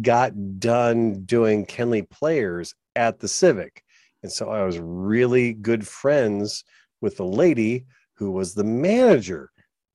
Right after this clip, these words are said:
at the Civic Theater. And when Cheap Trick came in, I'm like, "Hey,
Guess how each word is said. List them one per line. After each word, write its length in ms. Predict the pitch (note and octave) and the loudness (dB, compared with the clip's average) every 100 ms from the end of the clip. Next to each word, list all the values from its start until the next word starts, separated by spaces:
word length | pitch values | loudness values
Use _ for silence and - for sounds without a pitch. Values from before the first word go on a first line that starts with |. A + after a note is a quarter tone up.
| - | -4
at 240 | B2+ A2+ | -2 -2
the 80 | - | -4
Civic 380 | - A#2+ F#2 F#2 | -4 0 0 -2
Theater. 460 | - G2+ E2+ C#2+ - _ _ _ _ | -4 -4 -4 -8 -18 _ _ _ _
And 200 | A2+ G#2 | -4 -2
when 160 | G#2 F#2+ | -2 -2
Cheap 280 | - B2 - | -4 -6 -4
Trick 240 | - C#3+ | -2 -2
came 200 | - G2 | -2 -4
in, 60 | F2+ | -4
I'm 100 | F2 | -4
like, 220 | F2+ - - | -6 -8 -20
"Hey, 640 | - E3 F#3+ D3 F#2+ | -10 0 2 4 0